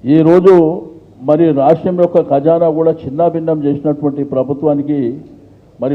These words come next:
బుద్ధి చెప్పాలనేటువంటి సంకల్పంతోని ఈరోజు ఏదైతే కాంగ్రెస్ బాకీ కార్డుని ప్రతి ఇంటికి చేర్చే విధంగా మరి ఈరోజు ఈ కార్యక్రమాన్ని తీర్చిదిద్దడం జరిగింది. కాబట్టి తప్పకుండా ప్రజలు కూడా ఆలోచన చేయాలి.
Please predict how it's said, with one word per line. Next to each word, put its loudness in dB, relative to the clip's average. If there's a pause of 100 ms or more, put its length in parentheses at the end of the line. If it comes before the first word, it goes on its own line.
బుద్ధి -4
చెప్పాలనేటువంటి -2 (100)
సంకల్పంతోని -2 (840)
ఈరోజు -4
ఏదైతే 0 (140)
కాంగ్రెస్ 0 (140)
బాకీ 0
కార్డుని 0 (840)
ప్రతి 2 (100)
ఇంటికి -4
చేర్చే 0 (100)
విధంగా 2 (720)
మరి 2 (120)
ఈరోజు 0
ఈ -4 (120)
కార్యక్రమాన్ని -2 (100)
తీర్చిదిద్దడం -4 (100)
జరిగింది. -2
కాబట్టి -2 (840)
తప్పకుండా 2
ప్రజలు 2
కూడా 6 (760)
ఆలోచన 4 (160)
చేయాలి. 0